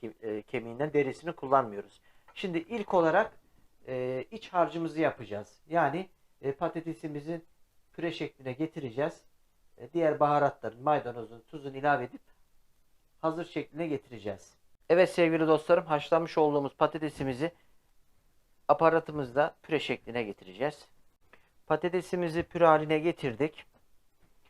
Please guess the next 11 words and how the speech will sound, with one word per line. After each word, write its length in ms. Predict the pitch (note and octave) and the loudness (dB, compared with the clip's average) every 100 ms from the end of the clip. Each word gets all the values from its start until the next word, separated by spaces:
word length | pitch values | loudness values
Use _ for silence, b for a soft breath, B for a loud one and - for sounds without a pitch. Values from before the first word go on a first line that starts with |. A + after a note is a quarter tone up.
| _ _ _ _ - - - - - - - - | _ _ _ _ -12 -8 -6 -6 -6 -6 -6 -6
Şimdi 280 | - G3 E3 | -6 -2 6
baharatlarını 500 | D3+ D3+ D3 - C#3+ | 8 10 8 6 0
ilave 260 | A#2+ A2+ G2+ | 2 2 0
edeceğim. 320 | F#2+ C3 F#3+ - _ _ _ - - | -6 -8 -8 -10 _ _ _ -20 -8
Bunun 140 | D#3+ | -4
başında 300 | D#3+ D3 C#3+ | -2 -4 -2
malzemelerimizi 760 | C3+ C#3+ C#3+ D3+ D3 C#3+ C3+ B2+ | 2 2 2 0 0 0 -2 -4
sayarken, 500 | - E3 E3 - A#2 - _ - | 2 4 4 0 -6 -6 _ -20
e, 80 | A#2+ | -4
kaşar 400 | - C#3 D3 C#3+ | -2 6 4 6
peynirini, 600 | D3 C3 B2+ B2+ C3 | 2 2 -2 -2 -2